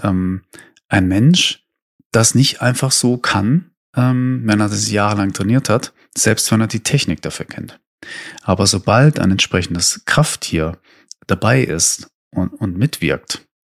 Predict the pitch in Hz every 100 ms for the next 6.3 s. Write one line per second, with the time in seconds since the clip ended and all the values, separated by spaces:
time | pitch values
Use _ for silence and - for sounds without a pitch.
0 | - - - - - 92 92 - 123 110
1 | 101 101 92 - 117 120 95 - 87 -
2 | - - - 85 120 _ - - - -
3 | - - 98 98 98 - - 107 - -
4 | 127 123 - 90 120 - - - 104 117
5 | - - 110 107 101 120 151 - 78 73
6 | - - 62